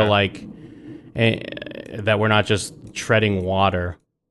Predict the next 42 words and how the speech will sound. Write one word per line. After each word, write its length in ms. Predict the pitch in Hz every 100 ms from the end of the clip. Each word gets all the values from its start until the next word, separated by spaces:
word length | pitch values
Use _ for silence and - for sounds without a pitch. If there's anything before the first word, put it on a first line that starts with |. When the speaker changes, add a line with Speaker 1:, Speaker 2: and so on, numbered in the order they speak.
| _ _ _
Speaker 1:
I 60 | 131
suppose 360 | - 185 180
that's 380 | 160 160 - -
the 140 | - 139
thing 440 | - 151 147 143
where 120 | 127
I 80 | 120
keep 220 | - -
saying 220 | - 131 120
I 60 |
don't 160 | 120 120
like 220 | 113 104
dreams 720 | 113 143 143 135 131 - -
and 80 | 147
I 140 | 107
don't 180 | 110 120
like 160 | 117 110
horror, 400 | 147 143 139 139
but 160 | 135
actually 500 | 135 143 - 156 135
I 120 | 123 123
don't 240 | 131 127
like 280 | 123 123 120
when 220 | 123 113
dreams 460 | - 127 123 120 123
and 240 | 120 110
horror 520 | - 113 113 110 110
are 140 | - 104
used 440 | 101 107 110 107
in 200 | 120 113
that 240 | 107 104 113
way 500 | 110 107 98 95 - -
where 240 | - 117 107
it 80 | 95
feels 480 | - 123 120 113 104
like 400 | 101 95 - -
it's 240 | 107 -
not 220 | 110 92
moving. 540 | 104 107 98 92 - - _ _
'Cause 80 | 107
a 20 |
dream 560 | 101 123 143 143 135